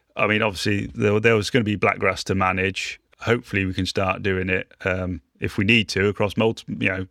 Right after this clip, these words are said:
bigger areas of the farm than we did last year. With fertiliser prices as they are at the moment, that's gonna be the big one this year in, we're making sure we're applying fertiliser to crop and not bare ground or, or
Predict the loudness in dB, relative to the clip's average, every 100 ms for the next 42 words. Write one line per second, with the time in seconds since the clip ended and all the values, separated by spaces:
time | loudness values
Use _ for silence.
0 | _ 0 4 4 4 4 0 0 -2 0
1 | 0 0 -2 -4 -2 -2 -4 _ _ -2
2 | 2 2 0 0 2 2 0 _ _ _
3 | _ _ _ -2 -2 2 2 4 4 2
4 | 4 2 0 2 2 2 0 -2 0 0
5 | 2 2 2 0 -2 0 0 0 -2 -2
6 | -2 -2 -2 -2 0 0 -2 -2 -2 -2
7 | -2 -2 -4 -2 0 0 -2 -2 -2 -2
8 | -4 -10 _ _ _ -2 4 4 2 2
9 | 2 2 0 0 2 2 2 0 0 2
10 | 0 0 -2 -4 0 2 2 -2 -10 -6
11 | -4 0 -2 -2 _ _ _ _ _ _
12 | _ _ _ _ 0 0 -2 -2 -2 -2
13 | -2 -2 -4 -4 -4 -4